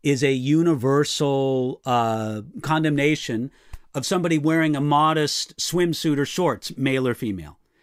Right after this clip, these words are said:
Uh, I, I, I just don't see that to be the case. Um, but I, I will allow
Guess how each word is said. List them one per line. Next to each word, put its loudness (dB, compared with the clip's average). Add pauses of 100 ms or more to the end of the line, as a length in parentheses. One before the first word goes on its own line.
(400)
Uh, -14
I, -4
I, -6
I 2
just -2
don't 0
see 0
that -2
to -10
be -2
the -6
case. -10 (440)
Um, -6
but -2
I, 2
I 4
will 2
allow 0